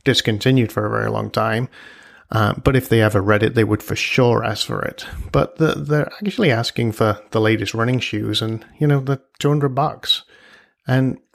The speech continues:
it's not because their current running shoes have holes in, let alone water in. It's because the other kids have them and, and they want them and we want our kids to have them. Anyway, I've digressed. It's meant to be a short podcast offering some quick tips, so,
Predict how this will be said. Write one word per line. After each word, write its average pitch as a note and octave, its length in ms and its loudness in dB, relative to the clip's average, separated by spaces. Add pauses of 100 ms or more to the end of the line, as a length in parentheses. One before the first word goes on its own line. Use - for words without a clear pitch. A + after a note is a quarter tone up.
(160)
it's C3+ 160 0
not D#3+ 140 4
because C#3+ 320 2
their A#2 200 2
current B2+ 440 0
running A2 240 -4
shoes A2 300 -2
have G#2+ 160 -4
holes A2+ 340 -2
in, G#2+ 240 -6
let G#2+ 160 -6
alone G#2 280 -4
water A2 420 0
in. G#2+ 180 -4 (840)
It's C#3+ 140 -2
because D#3 280 2
the C#3+ 140 2
other D#3 140 0
kids - 260 -6
have G#2+ 240 -4
them A2 180 -4
and, G#2+ 360 -6
and A#2+ 180 -2
they A2+ 100 0
want A2 320 0
them C#3 220 2
and A2+ 200 -2
we A2+ 200 2
want B2+ 400 0
our A#2+ 160 0
kids B2+ 340 -4
to G#2 140 0
have C3+ 300 0
them. A2 240 -4 (920)
Anyway, B2 260 2 (100)
I've A#2 120 -4
digressed. A#2 560 0
It's - 160 -8
meant A#2 120 0
to - 60 -14
be B2 60 2
a - 60 0
short A#2+ 300 0
podcast A#2+ 480 -2
offering G#2+ 320 -6
some A2 200 -8
quick - 240 -10
tips, - 240 0
so, A2+ 260 -2